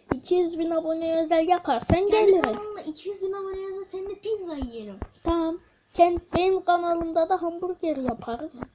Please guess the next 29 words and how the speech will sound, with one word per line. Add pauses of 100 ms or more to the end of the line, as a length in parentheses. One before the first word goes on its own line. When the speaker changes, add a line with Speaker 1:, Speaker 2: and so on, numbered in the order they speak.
(920)
Speaker 1:
Ee, (1000)
iyi
tamam
öyle
yaparız.
Tamam. (480)
İki
yüz
bin
abone
özel
benimkinde (280)
hamburger
yiyeceğiz
Matt
Stone
gibi. (540)
Ama, (480)
e,
kardeşimin
kanalında
Matt (100)
Stone
gibi
iki
yüz
bin
abone
de